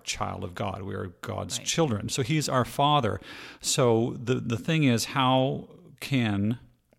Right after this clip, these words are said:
Speaker 1: someone be our Father if there's, if there's no
Speaker 2: No
Speaker 1: mother?
Speaker 2: mother, because anywhere on earth, is there any type of creation that comes from just a father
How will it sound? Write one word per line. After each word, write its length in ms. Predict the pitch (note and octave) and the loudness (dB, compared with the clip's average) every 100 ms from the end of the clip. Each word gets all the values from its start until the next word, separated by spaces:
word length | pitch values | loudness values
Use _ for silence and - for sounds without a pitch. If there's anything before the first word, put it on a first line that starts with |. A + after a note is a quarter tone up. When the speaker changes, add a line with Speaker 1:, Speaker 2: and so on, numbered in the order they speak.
| _ _ _ _ | _ _ _ _
Speaker 1:
someone 400 | - - A#2+ A2+ | -6 0 2 4
be 160 | B2+ B2+ | 4 4
our 160 | A2+ A2 | 2 2
Father 500 | - A#2 A2 G2 G#2 | 0 0 0 -2 -4
if 200 | G#2+ - | -6 -4
there's, 380 | G#2+ G#2 - - | -2 -2 -4 -8
if 120 | B2 | -8
there's 220 | A#2+ B2+ | -6 -2
no 160 | A#2 G#2+ | 0 2
Speaker 2:
No 40 | |
Speaker 1:
mother? 380 | G#2+ G#2+ C3 - | 2 4 4 4
Speaker 2:
mother, 280 | G2 G#2+ B2 | 0 -4 -6
because 380 | E3+ E3+ G#3+ G#3 - - - _ _ _ | -6 -4 -4 -6 -14 -20 -20 _ _ _
anywhere 420 | A#3+ A#3+ C4+ B3+ A#3 | 0 2 2 2 2
on 180 | A#3 | 0
earth, 400 | - E3+ E3 E3 - F3 | 0 -2 -2 -4 -8 -4
is 200 | F3 D3+ | -4 -2
there 240 | D#3+ D#3 | -4 -4
any 200 | F#3 F#3 | -4 -6
type 260 | F3+ F#3 F3 | -4 -6 -6
of 120 | E3+ | -10
creation 400 | - E3 D3+ E3+ | -8 -8 -6 -8
that 120 | D3 | -8
comes 280 | - D#3+ D3 | -8 -10 -10
from 220 | - C#3+ C3+ | -8 -10 -6
just 320 | C#3 B2+ - | -8 -8 -12
a 60 | |
father 460 | D3+ - A2 B2 E3 | -10 -8 -8 -6 -8